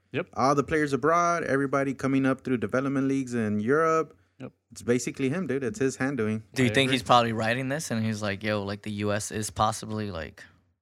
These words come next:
Speaker 3: gonna be something big in the next couple of years"?
Speaker 2: Wasn't he getting, like, an
Speaker 1: I don't
Speaker 2: offer
Speaker 1: know.
Speaker 2: somewhere in South America too?
Speaker 1: Ecuador.
Speaker 2: In Ecuador? Shh, they
Speaker 1: Mm.
Speaker 2: should jump on it, dude.
Speaker 1: Hey man, yeah.
Speaker 2: It might work.
Speaker 1: Yeah, he might, he might be able to pull those strings again, you know?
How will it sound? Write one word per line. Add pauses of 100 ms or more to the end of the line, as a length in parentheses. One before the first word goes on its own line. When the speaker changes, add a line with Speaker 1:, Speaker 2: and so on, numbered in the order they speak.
(320)
Speaker 3:
gonna
be
something
big
in
the
next
couple
of
years"?
Speaker 2:
Wasn't
he
getting,
like,
an
Speaker 1:
I
don't
Speaker 2:
offer
Speaker 1:
know. (100)
Speaker 2:
somewhere
in
South
America
too?
Speaker 1:
Ecuador. (300)
Speaker 2:
In
Ecuador? (560)
Shh,
they
Speaker 1:
Mm.
Speaker 2:
should
jump
on
it,
dude. (320)
Speaker 1:
Hey
man,
yeah. (180)
Speaker 2:
It
might
work. (300)
Speaker 1:
Yeah,
he
might, (200)
he
might
be
able
to
pull
those
strings
again,
you
know?